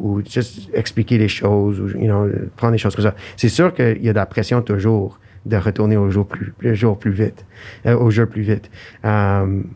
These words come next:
des fois, c'est, ils vont, mais des fois, ils vont pas, you know. So, tu, tu fais ta, ta, ta meilleure job, and that's all you could do as a doctor, right?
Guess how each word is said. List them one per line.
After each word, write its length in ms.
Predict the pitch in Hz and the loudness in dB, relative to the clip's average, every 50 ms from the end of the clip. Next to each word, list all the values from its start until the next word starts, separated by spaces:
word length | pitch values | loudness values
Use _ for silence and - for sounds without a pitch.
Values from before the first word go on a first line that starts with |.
| - - - - - _ _ _ _ - | -20 -20 -20 -20 -20 _ _ _ _ -8
des 160 | 117 110 101 | -2 -2 -2
fois, 180 | - - 113 120 | 0 2 0 0
c'est, 140 | 117 - - | 0 0 -2
ils 240 | 107 104 101 104 104 | -2 0 0 2 2
vont, 260 | 104 120 147 120 - - | 2 2 2 2 -2 -4
mais 160 | 98 110 107 | -2 0 0
des 140 | 98 113 107 | 0 0 0
fois, 180 | - 123 120 123 | 0 2 2 2
ils 60 | 110 | 2
vont 100 | 120 123 | 0 0
pas, 220 | - 139 113 110 | 0 -2 -2 -2
you 80 | 107 107 | -2 0
know. 200 | 107 110 120 143 | 0 2 0 0
So, 200 | 139 - - - | 0 0 -2 -4
tu, 180 | - - - - | -4 -6 -14 -20
tu 140 | - - - | -18 -10 -2
fais 140 | - 131 | -2 0
ta, 340 | 123 - 127 117 110 110 110 | 0 2 2 2 2 0 -2
ta, 320 | - - 113 110 104 110 110 | -2 -2 -2 -2 -2 -2 -4
ta 180 | - - 113 | -4 -2 0
meilleure 240 | 117 117 117 113 107 | 0 2 2 2 2
job, 380 | 107 113 101 101 120 147 - - | 2 2 2 4 2 0 0 -2
and 60 | - | -2
that's 240 | 120 117 113 - - | -2 -2 -2 -2 -2
all 140 | 110 123 127 | 0 0 2
you 100 | 123 113 | 0 0
could 200 | - 117 110 107 | 0 -2 -2 0
do 200 | 110 131 139 117 | 2 2 2 2
as 140 | 110 101 104 | 2 0 0
a 60 | 98 | 0
doctor, 480 | 101 110 113 131 - - - - - - - - - - - - - - - | 0 0 0 -2 -2 -4 -6 -6 -6 -8 -12 -20 -20 -20 -20 -20 -12 -4 -2
right? 300 | 107 107 117 143 143 | 0 2 2 2 0